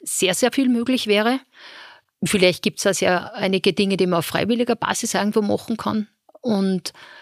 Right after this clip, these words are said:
weil für mich sind schon so Dinge, wenn ich mir vorstelle, grad vor kurzem wieder, die Diskussion, ob man die Strafmündigkeit bei Kindern auf zwölf Jahre obersetzen sollte. Also da kriege ich die Gänsehaut, wem sowas einfällt.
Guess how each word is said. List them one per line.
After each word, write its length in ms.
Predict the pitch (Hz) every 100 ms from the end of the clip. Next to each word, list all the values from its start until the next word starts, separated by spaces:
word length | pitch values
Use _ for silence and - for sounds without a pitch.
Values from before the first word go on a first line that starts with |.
| - _ _ _ -
weil 400 | 190 196 165 143 _ -
für 140 | 208
mich 160 | 220 226
sind 180 | 220
schon 160 | - 208
so 140 | 233
Dinge, 400 | 226 226 226 220 - _ _ _ _ _ _ -
wenn 140 | 190
ich 60 | 202
mir 220 | 190 190
vorstelle, 400 | - 185 185 214
grad 180 | - 208
vor 140 | 190
kurzem 380 | - 220 - 214
wieder, 240 | 208 208 - - - -
die 60 | 190
Diskussion, 760 | 220 - - 214 180 180 240 - - - - - _ _ -
ob 140 | 202
man 100 | 208
die 80 | 202
Strafmündigkeit 920 | - - 190 - 226 220 - - 196
bei 100 | 190
Kindern 360 | 185 190 220 196
auf 120 | 185
zwölf 320 | - 190 214
Jahre 180 | 196 190
obersetzen 540 | 196 208 - 156 - -
sollte. 320 | - 170 - _ _ _ _ _ _
Also 160 | 156 165
da 100 | 165
kriege 240 | 196 196
ich 40 |
die 140 | 196 -
Gänsehaut, 480 | - 226 208 175 185
wem 140 | 190
sowas 280 | 208 208 196
einfällt. 500 | 220 - 180 165